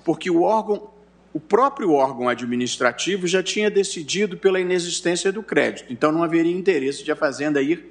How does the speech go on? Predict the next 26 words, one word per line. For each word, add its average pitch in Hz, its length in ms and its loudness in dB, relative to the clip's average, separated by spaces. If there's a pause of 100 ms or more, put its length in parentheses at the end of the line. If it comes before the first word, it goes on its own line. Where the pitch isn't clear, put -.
(360)
rediscutir 170 720 0
algo 165 280 0
que 170 100 -4
a 160 60 -2
própria 180 340 -2
administração 147 760 -4
já 151 160 -2
havia 139 260 -2
dito 139 300 -8
não 147 180 2
existir. 147 500 -6 (960)
A 117 80 2
novidade 110 560 0
agora, 117 480 0 (800)
en-, 135 220 0
entende 143 300 0
bem, 135 100 2
não, 131 380 0
não 147 100 2
é 175 80 2
que - 80 -4
houvesse 170 400 0
uma 165 140 0
regra 123 560 0
proibindo, 110 500 -2 (800)
mas 123 340 0